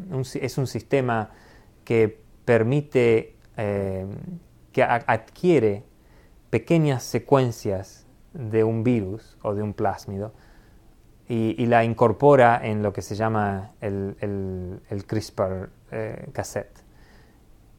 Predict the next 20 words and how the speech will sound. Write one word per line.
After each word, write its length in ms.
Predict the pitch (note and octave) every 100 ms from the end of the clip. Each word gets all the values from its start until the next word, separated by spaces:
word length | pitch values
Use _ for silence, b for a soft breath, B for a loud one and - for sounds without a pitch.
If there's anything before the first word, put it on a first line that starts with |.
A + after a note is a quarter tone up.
| _ C3
Ah, 340 | A#2 A2 G#2+ - _ - - -
de, 200 | C#3 -
esas 340 | D#3 D#3 F3+ -
secuencias 600 | C#3 - E3 D3 C3+ A#2+
después 380 | A#2+ C#3+ C#3 C3+
son 180 | C3
us-, 220 | B2+ - -
utilizadas, 680 | B2 B2+ A#2 - D3 B2
esas, 260 | B2 C#3+ C3
esas 320 | C#3+ C3 C#3
secuencias 460 | - A#2 D3+ D3 B2+
representan 600 | A2+ A2 - B2+ A#2+ G#2+
información 920 | G2+ - G2+ G2+ F#2 - A#2+ G2+ G2
muy, 280 | A2+ A2+ G#2+ E3+ A2+ - C#4 G#3 - - -
de 160 | A#2+
gran 260 | G#2 A#2 A#2+
valor 340 | G#2+ C3+ A#2+
para 180 | G#2+ G#2
la 100 | G#2
bacteria, 560 | G#2 G2 G#2+ G2+ A2